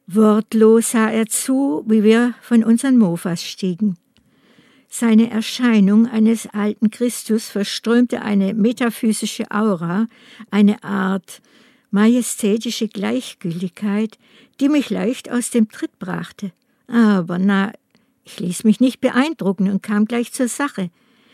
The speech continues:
Ich stellte mich vor, fasste meine Entdeckungen für ihn zusammen und beschrieb ihm haarklein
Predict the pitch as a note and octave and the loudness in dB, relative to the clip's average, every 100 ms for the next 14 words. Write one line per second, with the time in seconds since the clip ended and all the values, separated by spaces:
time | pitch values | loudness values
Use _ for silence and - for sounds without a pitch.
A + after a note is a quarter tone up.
0 | _ _ _ _ _ _ _ _ G3+ - | _ _ _ _ _ _ _ _ -10 -6
1 | G#3+ F3+ F#3+ G3 - - A3+ A#3 A3+ - | -2 2 4 4 2 0 2 2 0 -4
2 | _ - G#3+ G#3+ - G#3 G3+ G3+ A3 G#3 | _ -6 -2 -2 0 2 4 4 4 2
3 | - A#3+ B3 A3+ A3+ - G#3+ G#3+ G3 - | 2 -2 2 4 4 2 -2 -2 -2 -2
4 | F#3+ - A#3+ A#3+ A#3+ A3 _ _ - - | -6 0 2 4 2 0 _ _ -20 -20
5 | _ _ - E4+ - C#4+ - C4+ C4 - | _ _ -4 -4 -2 -4 -4 -4 -4 -2
6 | A#3+ A#3+ G#3+ B3+ D#4 - G#3+ G#3 A3 A#3 | 0 2 0 -2 -4 -4 -2 2 4 4
7 | A3+ | 2